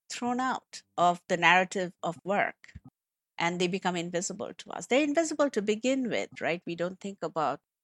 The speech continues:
who makes our clothes. And, you know, one thing I would like to end with is that I tell this to students when I talk about my research. And to, uh, you know,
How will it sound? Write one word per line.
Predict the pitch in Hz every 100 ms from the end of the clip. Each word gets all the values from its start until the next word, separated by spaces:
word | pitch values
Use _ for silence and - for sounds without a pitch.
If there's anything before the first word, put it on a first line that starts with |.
| -
who | 220
makes | 202 - -
our | 196
clothes. | 196 - 220 - - - - _ _ _ _ _ _ _
And, | 240 285
you | 349
know, | 330
one | 277 285
thing | 330 311
I | 254
would | 226
like | 208 202 -
to | 220 196 -
end | 202 240 240 170
with | 123 123 117 _ -
is | 165 -
that | 165 165 165 - _ _
I | 170 175 -
tell | 240 247
this | 220 208 -
to | - 170 165
students | - - - 220 185 135 151
when | 170 160
I | 156 160 160
talk | - 165 -
about | - 135 - -
my | 156
research. | 101 190 - - - - - _ _ _ _ _ _ -
And | - 240
to, | 269
uh, | 214 -
you | 233
know, | 190 147